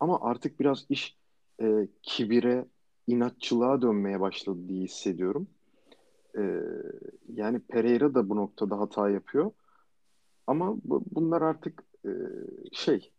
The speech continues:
nasıl desem, tribünler artık dolu. Bence bunun farkında değil. Ne Ali Başkan, ne oyuncular, ne Pereira. Şimdi önümüzdeki hafta aksi bir durumda, e,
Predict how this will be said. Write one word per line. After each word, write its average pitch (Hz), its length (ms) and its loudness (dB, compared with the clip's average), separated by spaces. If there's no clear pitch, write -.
nasıl 110 320 -4
desem, 135 240 -2
tribünler 156 440 4
artık 160 340 2
dolu. 127 340 4
Bence 127 320 2
bunun 147 140 0
farkında 135 600 -2
değil. 101 160 2
Ne 104 140 0
Ali 107 240 0
Başkan, 98 500 -4
ne 110 220 0
oyuncular, 101 680 0
ne 107 280 2
Pereira. 101 480 2
Şimdi - 280 0
önümüzdeki 120 420 2
hafta - 400 -2
aksi - 340 0
bir 107 160 6
durumda, 95 440 -2
e, 95 180 -2